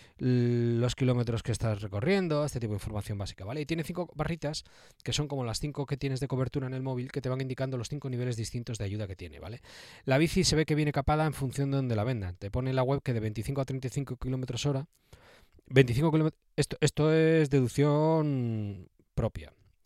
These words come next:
Eh, cuando he entrado en la página web en inglés y envíos para Estados Unidos y, y Canadá, me ponía treinta y cinco kilómetros hora, entiendo que es la velocidad a la que están limitadas allí. Cuando ponía Europa, me ponía veinticinco kilómetros hora. Veinticinco kilómetros hora máximo es lo que tienes que,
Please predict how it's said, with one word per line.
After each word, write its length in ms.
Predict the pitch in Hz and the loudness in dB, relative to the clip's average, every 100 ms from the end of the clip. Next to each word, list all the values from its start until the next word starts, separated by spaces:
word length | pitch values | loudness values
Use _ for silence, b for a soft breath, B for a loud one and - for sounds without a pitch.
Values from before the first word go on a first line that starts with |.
| - b b b b - | -20 b b b b -2
Eh, 680 | 110 107 107 104 104 104 104 - | 0 2 2 2 2 0 -2 0
cuando 220 | 117 113 | 0 0
he 40 | |
entrado 260 | 123 151 151 | 0 0 2
en 60 | |
la 80 | 143 | 0
página 240 | 143 139 139 | 0 -2 -2
web 140 | 139 | 0
en 100 | 139 | -2
inglés 400 | 135 147 143 - | 0 0 0 0
y 180 | 135 131 | 0 0
envíos 320 | 127 135 135 | 0 -2 -2
para 640 | 139 127 123 123 123 123 | -2 -2 0 0 -2 -2
Estados 320 | 120 - 123 135 | -4 -4 -4 -2
Unidos 320 | 127 127 - | -2 -2 -2
y, 300 | 127 123 123 | 0 0 -4
y 140 | 131 | -6
Canadá, 340 | 127 120 139 131 | -2 0 0 0
me 100 | 104 | -2
ponía 240 | 104 127 | -2 0
treinta 220 | 120 113 | 0 0
y 40 | 107 | -2
cinco 180 | 123 117 | -2 -2
kilómetros 360 | 123 123 113 | -2 -2 -4
hora, 140 | 135 131 | -4 -4
entiendo 320 | 123 120 117 | -4 -4 -2
que 80 | 113 | -2
es 40 | |
la 80 | 113 | -2
velocidad 260 | 107 127 | -2 -2
a 20 | 110 | -2
la 80 | |
que 80 | 104 | -4
están 160 | 101 117 | -4 -2
limitadas 400 | 117 - 117 - | -2 -4 -4 -4
allí. 220 | 110 120 B B B B | -2 -4 B B B B
Cuando 260 | 135 127 113 | 4 6 6
ponía 220 | 117 123 | 4 6
Europa, 320 | 127 127 131 | 6 6 2
me 100 | 117 | 0
ponía 180 | 110 123 | 2 2
veinticinco 400 | 117 107 113 104 | 2 0 0 0
kilómetros 400 | 107 107 - - | 0 0 -2 -2
hora. 200 | 156 92 | -2 -4
Veinticinco 480 | 82 107 101 120 127 | -4 -4 -2 0 2
kilómetros 340 | 123 120 107 | 2 0 0
hora 100 | 123 | 0
máximo 260 | 123 120 127 | 0 0 0
es 80 | 117 | 0
lo 60 | |
que 100 | 113 | -2
tienes 340 | - 120 117 - | -2 -2 0 0
que, 800 | 117 110 107 107 104 104 104 | 0 2 2 2 0 0 -2